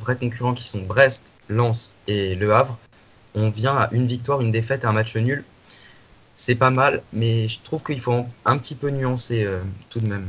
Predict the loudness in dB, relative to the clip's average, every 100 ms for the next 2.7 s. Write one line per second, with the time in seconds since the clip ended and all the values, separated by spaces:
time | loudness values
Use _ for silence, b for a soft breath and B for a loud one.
0 | -6 -2 0 0 0 0 0 -2 -4 -4
1 | -2 -2 0 0 -2 -4 -4 -6 -6 -8
2 | -2 -2 0 0 -2 -4 -12